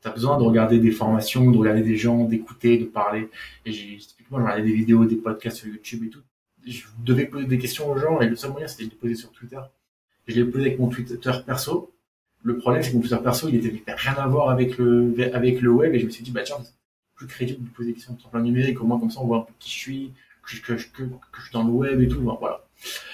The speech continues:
Euh, comme en plus des gens m'avaient déjà <laughs> commencé à nous acheter du lien sur la plateforme, je me dis, bah, ça peut être sympa, les mecs, je vais les contacter, ils vont voir,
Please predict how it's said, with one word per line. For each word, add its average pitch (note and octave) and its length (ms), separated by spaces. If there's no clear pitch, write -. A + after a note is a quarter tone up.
Euh, G#2+ 300
comme C3 180
en A#2+ 40
plus B2+ 180
des A#2 100
gens A#2+ 120
m'avaient A#2 160
déjà A2 320
<laughs> - 40
commencé B2+ 280
à - 20
nous A#2 120
acheter A2+ 180
du A2+ 180
lien C3 220
sur B2 140
la G#2+ 80
plateforme, B2+ 300
je B2+ 60
me - 40
dis, - 100
bah, - 100
ça - 180
peut - 80
être - 80
sympa, B2+ 300
les A#2 120
mecs, A#2+ 140
je G#2+ 40
vais G#2+ 80
les G#2+ 60
contacter, A#2 440
ils G#2+ 320
vont G#2 240
voir, B2+ 320